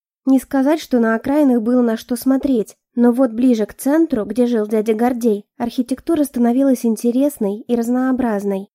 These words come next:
Особенно выделялись яркие разукрашенные дома с резными наличниками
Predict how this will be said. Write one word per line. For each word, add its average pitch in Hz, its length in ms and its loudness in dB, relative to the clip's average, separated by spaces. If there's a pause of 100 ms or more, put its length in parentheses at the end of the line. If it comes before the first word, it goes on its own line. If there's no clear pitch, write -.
(240)
Особенно 240 600 2
выделялись 240 580 0
яркие 247 340 0
разукрашенные 233 720 -2
дома 262 320 2
с - 80 -6
резными 226 380 0
наличниками 214 880 -2